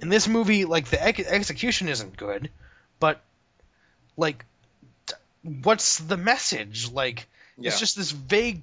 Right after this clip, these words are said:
Speaker 1: Christian slash Jewish stuff just plastered under this film just out of nowhere. And d-, what are you supposed to take out of it? I, I don't know.
Speaker 2: It's true. It's highly
Speaker 1: <laughs>
Speaker 2: confusing. And I think that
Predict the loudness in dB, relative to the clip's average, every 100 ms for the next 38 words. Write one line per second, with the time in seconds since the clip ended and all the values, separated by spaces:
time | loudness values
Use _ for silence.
0 | -12 0 0 2 0 0 0 4 4 4
1 | -2 0 0 0 -2 0 0 0 -6 -18
2 | -20 -20 -20 _ -6 -2 -2 -4 _ _
3 | -8 2 4 4 2 -4 -4 -6 -10 -4
4 | -2 -2 -6 -8 -8 -6 -4 -4 -4 0
5 | 4 4 4 0 0 -4 -12 _ _ _
6 | _ -18 -18 -18 _ _ _ -4 -2 -2
7 | -8 _ _ _ _ _ _ _ _ -20
8 | -20 -10 -8 -8 -12 -8 -4 -2 2 2
9 | 4 4 8 8 6 0 -8 -8 -8 -6
10 | -2 -2 0 0 2 2 0 _ -18 -12
11 | -8 -2 -2 -2 -2 2 2 2 2 2
12 | 2 0 0 -2 -2 -6 -6 -10 -12 _
13 | -8 0 0 0 -6 0 2 0